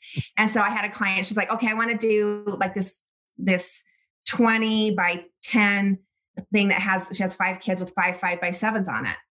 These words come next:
Speaker 2: And I'm like, I, I said, "I'm philosophically opposed to that." <laughs> I just told her. And she's like, "Well, I've done it every year. They just moved here. You know, I've done it every year with this other photographer. So you're saying I'm gonna have to go hire another photographer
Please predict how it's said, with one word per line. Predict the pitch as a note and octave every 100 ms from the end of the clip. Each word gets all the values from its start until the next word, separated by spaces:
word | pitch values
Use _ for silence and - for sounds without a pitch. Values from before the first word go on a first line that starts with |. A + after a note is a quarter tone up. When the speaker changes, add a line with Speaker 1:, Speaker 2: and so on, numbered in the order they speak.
| -
Speaker 2:
And | F3+
I'm | F3+
like, | F3+
I, | F3+ -
I |
said, | F#3+ F#3+
"I'm | F#3+
philosophically | F#3+ F#3+ F#3 F#3 F#3 F#3
opposed | F3 F3 F3 F3
to | D3+
that." | G#2+ - - _
<laughs> | _ _ G3+
I |
just | - - -
told | - -
her. | - - - _ - - - -
And | B3
she's | A#3+ C4+
like, | C4
"Well, | C4
I've | B3+
done | C4+ C4
it | C4
every | A#3 A#3 A#3
year. | G#3+ A3 F#3
They | F#3
just | G3+ A3
moved | A3+ G#3+ G3
here. | - D3 C3
You | F3+
know, | F#3
I've | G3+
done | A3
it | A3 G#3+
every | G#3+ G#3+
year | G3+
with | G3
this | F#3 F#3+
other | G3 G3
photographer. | F#3+ F#3+ G3 G3+ F#3
So | F#3+
you're | F#3 F#3+
saying | F#3 G3+ F#3+
I'm |
gonna | F3+ F3
have | F#3
to | F#3
go | F#3
hire | F#3 F3+ F3+
another | F3+ F3+ F3
photographer | E3+ - D#3 E3+ G3+ A3 A3